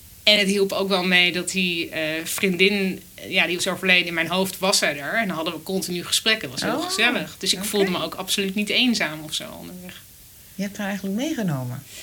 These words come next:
Speaker 1: Ja, zo voelde het wel een
Speaker 2: Hoe
Speaker 1: beetje.
Speaker 2: vond zij het?
Speaker 1: Nou, <laughs> als ik, als ik voor haar, ook hoe ik haar natuurlijk kende
Speaker 2: Ja,
Speaker 1: in
Speaker 2: ja.
Speaker 1: levende lijven, had zij die tocht nooit gemaakt.
Speaker 2: Oh.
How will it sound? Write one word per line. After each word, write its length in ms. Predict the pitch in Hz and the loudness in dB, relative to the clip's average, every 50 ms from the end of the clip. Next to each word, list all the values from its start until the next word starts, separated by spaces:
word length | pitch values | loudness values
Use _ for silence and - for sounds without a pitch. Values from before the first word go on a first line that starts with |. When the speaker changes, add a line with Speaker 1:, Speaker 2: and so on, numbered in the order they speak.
| - - - - - - - | -16 -16 -20 -20 -6 0 2
Speaker 1:
Ja, 60 | 311 | 2
zo 160 | - 208 190 | 4 2 0
voelde 280 | 190 - 202 202 185 170 | 0 -2 -2 -2 -2 -2
het 120 | 156 156 | -2 -2
wel 120 | 202 226 | -4 -2
een 60 | 254 247 | 0 0
Speaker 2:
Hoe 140 | 214 185 | 2 2
Speaker 1:
beetje. 320 | 180 165 160 - 277 294 294 | 2 2 2 2 2 2 2
Speaker 2:
vond 200 | 294 294 285 269 | 0 0 2 2
zij 260 | - - 330 339 320 | 2 2 0 -2 -4
het? 280 | 202 135 - - - - - - - - - - - - - - - - - - - - - - - - - - - - - - - | -4 -6 -6 -8 -10 -12 -14 -18 -20 -20 -20 -18 -18 -16 -16 -16 -18 -20 -20 -20 -20 -20 -20 -20 -20 -20 -20 -20 -20 -20 -20 -12 -4
Speaker 1:
Nou, 380 | - 233 226 226 226 233 233 233 | 4 8 8 8 8 8 6 2
<laughs> 100 | - - | 2 4
als 140 | 254 254 - | 4 2 2
ik, 140 | 247 - - | 0 -2 0
als 160 | - 233 240 | 0 2 4
ik 140 | 269 240 - - - 233 | 2 2 0 -4 -14 -10
voor 320 | - - 233 226 233 226 226 | -2 4 6 6 8 8 8
haar, 280 | 233 247 262 262 - - | 8 8 8 6 6 4
ook 180 | - 240 240 | 2 0 2
hoe 200 | - 214 214 214 | 4 4 4 4
ik 100 | 220 214 | 4 4
haar 280 | - 202 196 202 202 196 | 4 4 4 4 4 2
natuurlijk 300 | 190 185 196 202 196 196 | 0 -2 0 0 0 4
kende 320 | - 214 220 233 226 196 | 4 4 6 6 4 2
Speaker 2:
Ja, 80 | 175 - | 4 4
Speaker 1:
in 80 | 208 208 | 4 4
Speaker 2:
ja. 120 | 196 190 | 4 6
Speaker 1:
levende 340 | 202 202 202 202 196 190 185 | 6 6 6 6 6 4 4
lijven, 380 | 185 185 170 180 226 240 240 240 | 4 6 6 6 6 4 4 2
had 200 | 214 190 208 202 | 2 4 4 4
zij 240 | - 208 185 180 180 | 4 4 2 0 0
die 140 | 185 180 | -2 -4
tocht 220 | 185 - 196 190 - | -4 -4 -4 -2 -2
nooit 220 | 185 160 160 160 | -2 -2 -2 -4
gemaakt. 560 | - - 170 143 123 - - - - - - - | -6 -6 -4 -4 -4 -6 -8 -10 -14 -14 -12 -8
Speaker 2:
Oh. 60 | 160 | -8